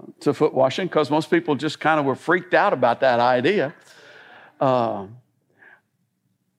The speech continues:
if you're gonna have a foot washing service, let me just put it this way. Bring children. Bring children,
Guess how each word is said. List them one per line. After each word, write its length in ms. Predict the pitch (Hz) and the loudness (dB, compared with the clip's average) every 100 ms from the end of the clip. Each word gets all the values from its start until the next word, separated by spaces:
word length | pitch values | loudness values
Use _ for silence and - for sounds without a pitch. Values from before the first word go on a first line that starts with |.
| - | 0
if 200 | 165 160 | 2 2
you're 80 | 170 | 2
gonna 240 | 214 254 | 4 4
have 100 | 226 | 2
a 60 | 156 | 2
foot 180 | 202 190 | 0 2
washing 320 | 160 156 156 | 2 2 0
service, 300 | 160 151 131 | 0 0 0
let 100 | 160 | 0
me 80 | 151 | 0
just 180 | 151 | 0
put 140 | - 143 | 0 -2
it 80 | 113 | -2
this 220 | 120 107 | -6 -6
way. 160 | 90 87 | -10 -8
Bring 420 | 120 147 170 160 | 0 2 4 2
children. 480 | - 175 143 110 95 _ _ _ _ _ _ - - - _ _ _ _ _ _ - _ - 170 - _ _ _ _ _ _ _ | 2 0 0 -4 -12 _ _ _ _ _ _ -20 -20 -20 _ _ _ _ _ _ -20 _ -20 -20 -20 _ _ _ _ _ _ _
Bring 400 | - 151 214 214 | -2 2 2 2
children, 480 | - 214 190 123 | 0 0 0 -4